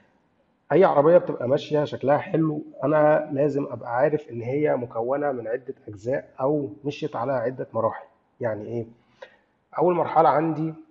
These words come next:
في، في المصنع إن أنا بعمل الهيكل بتاع العربية.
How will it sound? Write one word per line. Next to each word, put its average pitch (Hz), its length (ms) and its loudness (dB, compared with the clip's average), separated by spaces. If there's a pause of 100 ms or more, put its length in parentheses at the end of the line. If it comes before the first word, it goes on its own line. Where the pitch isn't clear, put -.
في، 120 320 -6 (540)
في - 60 -14
المصنع 143 640 -2
إن 120 80 -4
أنا 147 140 0
بعمل 139 360 -2
الهيكل 139 760 -4 (220)
بتاع 127 400 -2 (240)
العربية. 110 460 -2